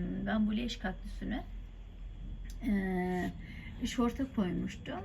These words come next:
Orada arkadaşımız sormuş, "Abla," demiş, "benimkilerin uçları yandı, sen nasıl sulama yapıyorsun?" diye. Yani ben, e, öyle hiç özel bir, e, sulama yapmıyorum bütün çiçeklerimi. Çünkü bahçemde o kadar çok saksım var ki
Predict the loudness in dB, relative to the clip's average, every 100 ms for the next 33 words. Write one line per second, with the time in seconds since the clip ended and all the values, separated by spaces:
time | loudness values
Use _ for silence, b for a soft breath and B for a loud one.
0 | 0 2 4 4 2 2 2 2 4 4
1 | 4 2 4 6 4 2 -2 0 2 4
2 | 4 6 4 4 -2 B B B B 8
3 | 10 8 6 4 4 4 0 0 0 2
4 | 4 6 8 8 8 6 4 2 2 6
5 | 10 10 10 4 0 0 2 4 2 2
6 | 0 0 -2 -2 -2 0 0 0 -2 -4
7 | -8 B B B B B 2 2 2 2
8 | 4 6 6 6 8 10 8 6 4 4
9 | 6 4 2 -2 -2 4 6 6 6 6
10 | 6 6 6 4 4 4 6 8 6 6
11 | 2 0 2 4 4 0 -2 4 6 6
12 | 6 2 2 4 6 4 0 -4 -2 -2
13 | 2 2 4 2 4 4 4 2 0 0
14 | 0 -2 -4 -4 -6 -4 -6 -4 -6 -4
15 | -4 -4 -4 -6 -8